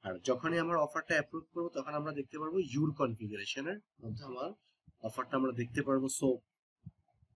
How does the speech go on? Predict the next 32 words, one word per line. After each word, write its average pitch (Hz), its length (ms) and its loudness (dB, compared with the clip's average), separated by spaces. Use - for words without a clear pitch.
এই 156 120 2
দুটো 139 200 2
জায়গায় 135 280 0
আমরা 143 200 -6
দেখে 113 300 -4
নিবো 98 180 -4
এখান - 240 -14
থেকে। - 120 -20
আচ্ছা, 107 200 -8
এখানে 175 240 0
আরেকটা 160 280 6
হচ্ছে 180 220 0
smart 170 440 2
link। 208 240 0
smart 170 340 -2
লিংকটা, 170 420 0
আহ, 139 760 2
হচ্ছে 170 500 -4
একটা - 400 -2
লিংকের 143 460 0
মধ্যে 147 300 -6
যখন 147 300 -8
আমরা 143 300 -4
কয়েকটা 147 300 6
offer 139 380 8
একসাথে 131 600 2
অ্যাড 120 140 6
করে 135 200 4
ফেলি, 139 340 -4
মার্কেট 131 340 -4
প্লেস 139 140 -6
অ্যাড 120 140 0